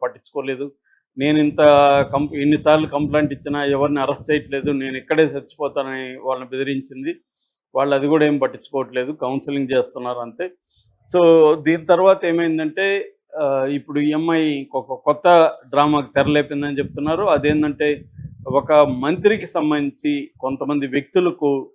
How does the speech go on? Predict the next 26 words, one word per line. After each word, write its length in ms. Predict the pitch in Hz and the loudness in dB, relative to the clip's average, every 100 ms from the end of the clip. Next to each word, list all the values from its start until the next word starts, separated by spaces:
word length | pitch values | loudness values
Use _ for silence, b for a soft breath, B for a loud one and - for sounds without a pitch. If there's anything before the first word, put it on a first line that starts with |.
| _ 127 | _ -12
మేమిద్దరం 580 | 127 139 139 143 147 131 | -8 -6 -4 -4 -4 -2
డబ్బులు 240 | 131 139 | -2 0
ఇవ్వాలి, 320 | 143 139 139 202 | 0 0 -2 -2
దాదాపు 440 | 147 131 143 139 | 0 2 0 0
యాభై 220 | 131 131 | 0 0
లక్షలు 340 | 131 127 151 139 | -4 -6 -6 -4
ఇవ్వాలి, 400 | 139 135 202 277 _ _ _ 131 | -2 -2 -4 -8 _ _ _ -4
అందులో 320 | 139 151 147 | -2 2 2
రాజ్ 260 | 135 135 147 151 | 4 2 2 -2
తరుణ్ 200 | 139 131 | -2 -2
థర్టీ 180 | 127 131 | -6 -6
ఫైవ్ 220 | 147 139 | -6 -4
తీసుకున్నాడు, 440 | 135 131 151 143 139 | -6 -10 -8 -6 -6
నేను 160 | 131 | -6
ఫిఫ్టీన్ 360 | 131 117 139 135 | -8 -8 -6 -6
తీసుకున్నాము. 640 | 135 131 131 127 160 226 | -8 -12 -12 -10 -8 -10
ఇప్పుడు 260 | 143 180 180 | -10 -2 2
వాళ్ళు 280 | 160 151 | 4 4
నాకు 180 | 147 139 | 2 -2
ఫోన్ 200 | 139 147 | -4 -2
చేశారు, 400 | 151 147 147 156 175 | -2 -2 -4 -4 -4
"మా, 380 | 139 135 131 135 _ _ _ _ | -6 -6 -8 -12 _ _ _ _
మీరు 220 | 131 143 139 | -2 0 0
డబ్బులు 320 | 135 131 156 | -2 0 2
కట్టట్లేదు, 560 | 147 123 143 143 143 | 2 0 -4 -2 -2
రెండేళ్లుగా, 1040 | 170 139 143 160 165 165 160 156 147 135 | 0 0 4 6 6 6 6 8 8 4